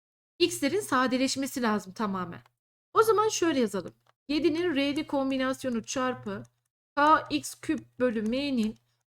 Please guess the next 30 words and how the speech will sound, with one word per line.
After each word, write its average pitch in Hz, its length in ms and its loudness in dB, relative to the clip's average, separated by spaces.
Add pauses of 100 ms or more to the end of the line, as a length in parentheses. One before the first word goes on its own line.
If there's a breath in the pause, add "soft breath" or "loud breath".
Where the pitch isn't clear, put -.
yedi 240 240 -2
eksi 254 460 -2
R'inci 220 360 0
kuvveti 285 440 -4 (140)
çarpı 294 640 0 (760)
eksi 320 380 -2
M 294 240 -4
kare 220 360 -2
bölü 220 460 2 (340)
K 311 140 -2
kare 247 420 0 (120)
X - 340 -4
dördün 233 600 -2 (300 soft breath)
R'inci 233 380 0
kuvveti 202 400 -2
olur, 330 440 0 (460 soft breath)
ve 262 160 -2
burada 302 240 2
sabit 269 580 -2
terim 269 440 0 (140)
eksi 302 360 -2
yüz 285 260 0
kırka 220 300 0
eşitmiş. 220 560 -6 (400)
Ne 359 120 0
demiştik? 440 580 2 (360)
X'ler 339 580 2
birbirini 285 540 0
götürmeli 277 600 0
ki 415 340 0